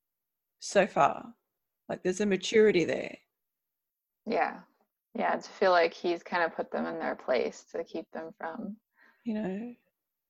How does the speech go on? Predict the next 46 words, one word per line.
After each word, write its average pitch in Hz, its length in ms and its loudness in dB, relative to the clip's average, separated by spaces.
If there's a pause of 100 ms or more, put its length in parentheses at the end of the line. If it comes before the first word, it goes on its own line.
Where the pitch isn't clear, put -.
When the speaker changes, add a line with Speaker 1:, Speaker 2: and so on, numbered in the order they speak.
Speaker 1:
like, 196 160 -2
if, 226 280 8 (120)
yeah, 285 260 10
and 247 140 10
it's 233 160 4
sort 277 140 -2
of, 254 120 -2
I 262 100 -4
don't 285 180 -2
know 269 360 6 (440)
if 240 140 0
it 240 120 -2
ha-, 254 220 2
feels 262 480 6
kind 240 260 2
of, 220 180 2 (640)
yeah, 302 300 8
am 269 140 6
I, 277 120 8
am 277 240 4
I 285 80 6
s-, 277 260 -4
am 277 100 0
I 277 100 2
making 277 380 -2
sense - 580 -8
with 233 140 -8
what 226 80 -4
I'm 240 140 -4
saying? 240 380 -6
What 226 100 -4
I'm 226 80 -4
trying 240 320 -2
to 220 160 -2
think 247 240 -6
about? 311 300 0 (1500)
Speaker 2:
Yeah, 262 240 8
when 220 160 8
you 233 120 8
say, 233 280 6
like, 214 180 6
an 202 100 0
adultness, 196 680 -2
I 196 100 -2
f-, - 240 -12
I 185 240 4